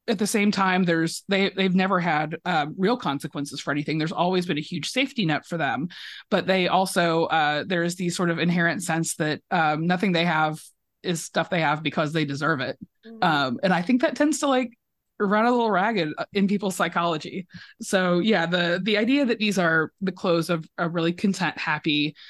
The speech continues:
Speaker 1: stable people is, I think, mostly false.
Speaker 2: Yeah, it kind of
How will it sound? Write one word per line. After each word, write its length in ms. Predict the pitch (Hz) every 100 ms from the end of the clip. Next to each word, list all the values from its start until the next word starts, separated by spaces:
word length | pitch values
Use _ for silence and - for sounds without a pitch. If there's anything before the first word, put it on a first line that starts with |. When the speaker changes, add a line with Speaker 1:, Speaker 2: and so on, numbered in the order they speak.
| - _
Speaker 1:
stable 400 | - 175 170 147
people 460 | 160 151 131 131 147 -
is, 300 | - 139 139
I 120 | -
think, 280 | 156 139 151 - _ _
mostly 300 | 165 - 135
false. 360 | 135 - 180 - - - _ _ _ _ _ _
Speaker 2:
Yeah, 280 | 247 269 233
it 80 | 240
kind 220 | 285
of 80 | 311